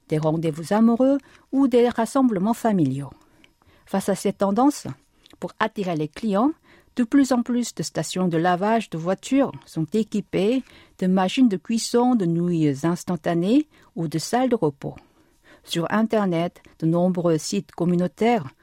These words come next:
où se rassemblent des amateurs de lavage manuel voient monter le nombre de leurs membres. Kim, âgée de trente-trois ans, est l'un d'entre eux.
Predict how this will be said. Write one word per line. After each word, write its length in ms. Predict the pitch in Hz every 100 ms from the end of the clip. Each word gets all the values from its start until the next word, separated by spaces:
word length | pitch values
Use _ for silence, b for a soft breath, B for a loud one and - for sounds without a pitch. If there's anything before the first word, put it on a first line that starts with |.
| b b
où 80 | 165
se 120 | -
rassemblent 760 | 170 165 - 214 240 185 139 143
des 200 | 147 160
amateurs 520 | 165 170 214 226 196
de 80 | 143
lavage 420 | 147 156 190 185
manuel 560 | 180 220 202 202 269 277 B B B
voient 260 | 160 160 156
monter 480 | 196 233 - 277 285
le 120 | 202
nombre 420 | 220 254 226 160
de 100 | 147
leurs 360 | 147 156 185 170
membres. 540 | 143 135 131 - - _ _ _ b b
Kim, 360 | - 170 226 277 -
âgée 260 | 143 180
de 80 | 156
trente-trois 560 | - 208 202 - 220 240
ans, 160 | 294 359 b b b -
est 80 | 196
l'un 180 | 254
d'entre 340 | 247 180 -
eux. 60 | 139